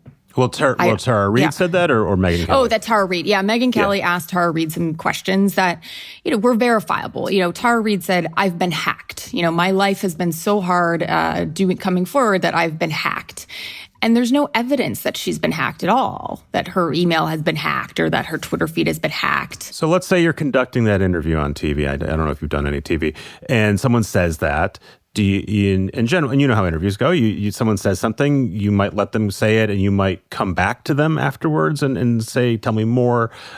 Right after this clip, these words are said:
Speaker 1: You might try to fact check it after the case. How do you handle when someone says something like that in conversation, w-, your decision whether or not to air that or quote that?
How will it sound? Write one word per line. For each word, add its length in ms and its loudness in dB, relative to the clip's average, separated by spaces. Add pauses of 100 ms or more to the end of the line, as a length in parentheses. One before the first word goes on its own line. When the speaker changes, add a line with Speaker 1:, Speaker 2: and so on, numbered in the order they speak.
(120)
Speaker 1:
You 140 0
might 200 2
try 160 0
to 80 -2
fact 340 -2
check 240 -2
it 140 0
after 420 0
the 160 -2
case. 480 2
How 220 -4
do 80 0
you 100 2
handle 640 0 (380)
when 100 -4
someone 340 2
says 320 0
something 320 -2
like 200 0
that 220 0
in 220 2
conversation, 880 -2
w-, 240 -6
your 240 -2
decision 440 0
whether 200 2
or 40 2
not 180 -2
to 260 -4
air 280 0
that 240 0
or 120 -6
quote 380 -6
that? 260 -12